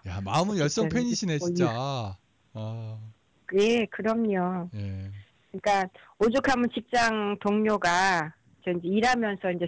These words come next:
Speaker 2: 스마트폰으로 트위터를 좀 많이 하는 편이에요.
Speaker 1: 아.
Speaker 2: 그래서 이제 뭐 하고 있으면 와서 "언니,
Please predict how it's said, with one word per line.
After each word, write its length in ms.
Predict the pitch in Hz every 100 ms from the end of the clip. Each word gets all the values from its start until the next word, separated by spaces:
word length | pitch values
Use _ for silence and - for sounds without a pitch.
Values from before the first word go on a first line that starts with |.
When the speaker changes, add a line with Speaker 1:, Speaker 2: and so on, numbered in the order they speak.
| -
Speaker 2:
스마트폰으로 920 | 320 349 - - 208 190 175 165 160 -
트위터를 420 | 339 359 269 202
좀 140 | 175 160
많이 300 | 147 156 170
하는 240 | 190 202
편이에요. 720 | - 185 175 156 156 175 190 170
Speaker 1:
아. 340 | 104 104 101 95 95 -
Speaker 2:
그래서 200 | 180 180 165
이제 220 | 170 151
뭐 200 | 151 165 165
하고 260 | 269 214
있으면 680 | 185 - - 170 185 180 156 - - - - _
와서 380 | 156 151 - 151
"언니, 360 | 180 233 247